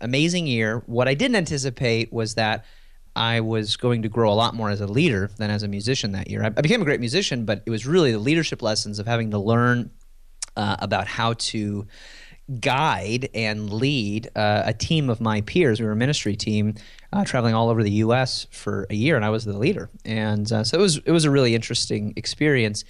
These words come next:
At the end of that, uh, a friend of mine who is a bass player, uh, I remember him having a conversation with, um, like, our drummer or something, and he goes, "Man, if I couldn't play music,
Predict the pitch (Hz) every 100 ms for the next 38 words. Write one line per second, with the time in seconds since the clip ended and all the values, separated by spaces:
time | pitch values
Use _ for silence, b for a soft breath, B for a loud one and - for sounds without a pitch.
0 | B B - 160 202 285 320 139 110 110
1 | 127 b b - 135 135 - 254 262 151
2 | 131 139 131 110 104 104 196 180 - 104
3 | 101 98 117 b b b - 113 110 107
4 | 127 147 143 139 131 120 120 110 151 143
5 | 127 113 107 110 110 107 101 101 104 101
6 | 98 107 110 101 - 107 110 104 104 98
7 | 165 180 170 131 - 123 220 240 240 -
8 | 160 135 139 139 110 104